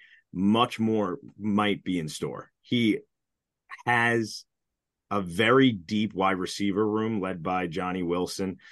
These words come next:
that, you know, this, this coaching staff and recruiting team got for him. And the big kicker, though, for me, and stats like this in college football just get your boy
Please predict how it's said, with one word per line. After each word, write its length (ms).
that, 360
you 100
know, 100
this, 300
this 160
coaching 340
staff 360
and 220
recruiting 440
team 340
got 240
for 300
him. 160
And 580
the 80
big 320
kicker, 380
though, 160
for 180
me, 480
and 520
stats 440
like 160
this 220
in 80
college 320
football 720
just 280
get 380
your 100
boy 440